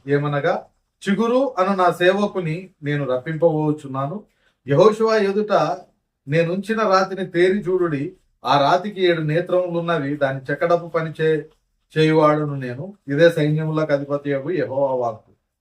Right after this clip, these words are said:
మరియు ఒక దినములోగానే నేను ఈ దేశము యొక్క దోషమును పరిహరించును. ఆ దినమున ద్రాక్ష చెట్టు కిందను అంజూరపు చెట్టు కిందను కూర్చుండు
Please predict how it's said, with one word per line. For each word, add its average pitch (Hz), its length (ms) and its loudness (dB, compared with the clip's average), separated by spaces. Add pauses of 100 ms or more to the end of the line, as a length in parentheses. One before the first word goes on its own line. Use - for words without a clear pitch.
మరియు 165 380 -2 (400)
ఒక 151 200 0
దినములోగానే 220 960 2
నేను 233 240 -2
ఈ 196 180 -6
దేశము 190 440 2
యొక్క 202 240 -2
దోషమును 190 520 -4
పరిహరించును. 143 720 -4 (540)
ఆ 151 200 2
దినమున 160 520 -2 (600)
ద్రాక్ష 151 280 -2 (200)
చెట్టు 185 200 -2
కిందను 180 500 -4 (380)
అంజూరపు 214 600 2
చెట్టు 214 280 0
కిందను 208 300 -2
కూర్చుండు 208 800 -6